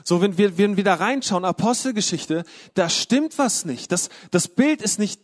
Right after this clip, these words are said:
übertragbar auf heute. Irgendwas passt da nicht. Warum ist das damals so anders gewesen?" Und sie sind ausgetreten, haben ihren eigenen, sind ihr, ja, haben einen neuen Strang quasi gegründet, sind, haben losgelegt und wurden dann,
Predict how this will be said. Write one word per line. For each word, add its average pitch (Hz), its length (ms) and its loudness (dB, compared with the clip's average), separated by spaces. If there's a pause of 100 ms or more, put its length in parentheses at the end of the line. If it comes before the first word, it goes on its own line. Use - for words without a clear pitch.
(180)
übertragbar 208 720 2
auf 190 180 0
heute. 269 200 2
Irgendwas 220 300 -4
passt - 340 -4
da 262 80 0
nicht. 180 140 -4
Warum 220 200 0
ist 214 100 -4
das 202 100 -6
damals 220 340 -2
so 196 100 -4
anders 226 340 -4
gewesen?" 151 480 -2 (320)
Und 180 140 2
sie 175 100 -2
sind 190 180 0
ausgetreten, 208 680 2
haben 175 140 0
ihren 170 160 -2
eigenen, 202 460 -2 (220)
sind 170 180 -4
ihr, 175 180 0
ja, 165 320 0
haben 180 180 -2
einen 180 100 2
neuen 208 260 4
Strang 226 420 -2
quasi 165 440 0
gegründet, 165 340 0
sind, 175 180 -4
haben 180 140 0
losgelegt 190 680 4
und 165 140 -2
wurden 175 240 2
dann, 165 240 0